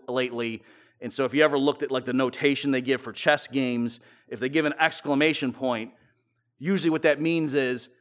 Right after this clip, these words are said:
"This looks like it's a stupid move, but really it's a brilliant move," right? It's, it's smarter than you realize. When I'm using it here in this talk, it means, "This looks like it's a stupid move, but it's even stupider than it looks like," right? <laughs> If you studied it as much as I did, you would realize how crazy this is, right? So my point again here is to say,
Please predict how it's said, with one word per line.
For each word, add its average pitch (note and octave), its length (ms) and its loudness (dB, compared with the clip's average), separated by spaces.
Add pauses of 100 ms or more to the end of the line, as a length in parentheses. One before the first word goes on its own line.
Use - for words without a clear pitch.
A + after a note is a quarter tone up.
(220)
"This F3 260 4
looks A3 260 2
like F#3 140 4
it's E3+ 140 -2
a D#3 80 -4
stupid F#3 420 0
move, C#3 260 0
but C#3 160 0
really E3 300 6
it's D3 140 -4
a C#3 40 -8
brilliant C#3+ 440 4
move," G2 480 -10
right? B2 240 -2
It's, B2 180 -10
it's B2+ 160 -6
smarter D#3+ 380 6
than C#3 100 0
you C3 80 0
realize. B2+ 560 0 (280)
When C#3+ 200 2
I'm E3+ 180 4
using F#3 300 -4
it E3+ 120 -6
here E3 140 -4
in D3+ 60 -2
this D#3+ 160 -6
talk, E3+ 300 4
it D3+ 120 -4
means, D3+ 220 0
"This D#3+ 220 -2
looks C4 200 4
like G#3+ 140 6
it's F#3+ 140 -2
a D#3 40 -2
stupid F3+ 380 2
move, D3 260 2
but D3+ 120 6
it's D3 100 0
even F3 180 0
stupider E3 540 0
than C#3+ 140 2
it C3+ 80 -2
looks E3 280 4
like," G2+ 300 -4
right? B2+ 260 2 (340)
<laughs> - 340 -12
If C#3+ 120 -2
you G3+ 120 2
studied A3 400 8
it - 20 8
as E3+ 120 2
much F3+ 180 2
as D#3+ 100 0
I F3 140 8
did, D3+ 120 2
you D#3 100 -2
would D3+ 100 0
realize D3 320 0
how F3+ 240 4
crazy D3+ 380 0
this A2+ 200 -8
is, F2 220 -10
right? A2 160 -10
So C#3 100 -8
my A#2+ 140 -2
point C#3 260 -2
again B2+ 240 -4
here B2 240 -6
is A#2 120 -8
to A2+ 80 -16
say, A2 480 -4